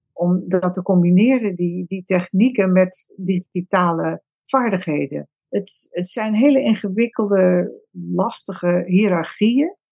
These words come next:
maar waar die school van doordrenkt is. En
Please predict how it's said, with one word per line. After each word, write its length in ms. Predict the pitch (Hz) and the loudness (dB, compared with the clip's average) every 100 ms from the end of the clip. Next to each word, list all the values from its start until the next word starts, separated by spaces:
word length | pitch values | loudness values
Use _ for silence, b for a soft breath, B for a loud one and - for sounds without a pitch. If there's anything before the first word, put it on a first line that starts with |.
| _ _ _ | _ _ _
maar 140 | 208 | 0
waar 200 | 214 214 | 2 2
die 80 | 185 | 2
school 420 | 180 - 214 294 | 0 -6 -4 -2
van 260 | 269 226 208 | 0 0 2
doordrenkt 680 | 202 180 170 220 202 185 | 0 -2 -2 0 0 -4
is. 480 | 160 147 143 - - _ _ _ _ _ | -10 -10 -12 -16 -20 _ _ _ _ _
En 300 | - 202 202 | 0 0 0